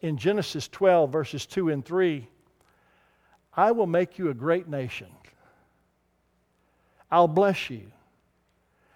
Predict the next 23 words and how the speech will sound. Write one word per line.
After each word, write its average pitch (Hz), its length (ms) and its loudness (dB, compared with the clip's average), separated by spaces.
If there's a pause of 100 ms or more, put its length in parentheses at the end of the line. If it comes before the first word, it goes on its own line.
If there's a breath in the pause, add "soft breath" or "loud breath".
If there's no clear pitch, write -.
(120)
I 220 180 6
will 202 160 2
make 208 360 2
your 233 100 -4
name 208 300 -2
great, 165 460 0
and 139 200 -6
you 185 220 -6
will 240 120 -8
be 214 180 -4
a 202 40 0
blessing, 175 540 0 (340 loud breath)
and 147 200 -4
all 208 480 2
the 170 160 -4
peoples 196 680 -4
on 151 380 -2
earth 180 440 -4
will 143 120 -6
be 127 160 -8
blessed 160 560 -4
through 190 300 -4
you." 190 580 -6